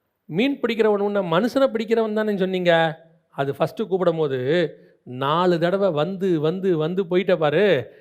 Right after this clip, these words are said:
இந்த மீன் பிடிக்கிற, மனுஷன் பிடிக்கிற வேலையை நான் யார்கிட்ட கொடுத்துட்டேன்? பவுல்கிட்ட கொடுத்துட்டேன். என்ன சொல்றீங்க? இந்த கல்லின் மேல் என் சபையை கட்டுவேன்னு சொன்னேன், நீ கட்டல, விட்டாச்சு. இப்ப அவன் சொல்றான்,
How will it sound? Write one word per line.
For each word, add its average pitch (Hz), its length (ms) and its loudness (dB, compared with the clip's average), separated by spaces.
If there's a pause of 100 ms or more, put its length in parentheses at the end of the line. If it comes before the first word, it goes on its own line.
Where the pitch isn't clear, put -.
(140)
இந்த 147 300 -4
மீன் 196 340 -4
பிடிக்கிற, 180 440 0
மனுஷன் 185 360 -2
பிடிக்கிற 165 300 -2
வேலையை 156 400 2 (580)
நான் 143 200 -4
யார்கிட்ட 180 460 0
கொடுத்துட்டேன்? 160 480 0 (520)
பவுல்கிட்ட 131 480 -6
கொடுத்துட்டேன். - 460 -16 (500)
என்ன 214 220 0
சொல்றீங்க? 185 600 2 (520)
இந்த 190 460 -2
கல்லின் 240 480 0
மேல் 143 480 0
என் 156 240 -2
சபையை 208 500 2
கட்டுவேன்னு 180 400 0
சொன்னேன், 151 680 -2 (300)
நீ 160 200 -2
கட்டல, 170 720 2
விட்டாச்சு. 151 640 0 (260)
இப்ப 156 280 -2
அவன் 175 220 2
சொல்றான், 185 580 2